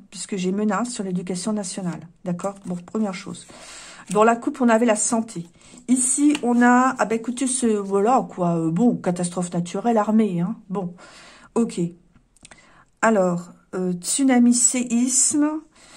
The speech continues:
Donc, c'est peut-être pas les catastrophes naturelles, euh, au, au sens de, de naturel.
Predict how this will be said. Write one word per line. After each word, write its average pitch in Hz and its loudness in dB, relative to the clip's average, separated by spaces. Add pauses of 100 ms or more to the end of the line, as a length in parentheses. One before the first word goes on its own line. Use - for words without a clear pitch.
(280)
Donc, 220 -2
c'est - -6
peut-être 330 -4
pas 339 6
les 330 2
catastrophes 247 -4
naturelles, 247 2
euh, 196 -4
au, 208 -8 (240)
au 226 -6
sens 226 -2
de, 196 -10 (200)
de 185 -4
naturel. 220 -2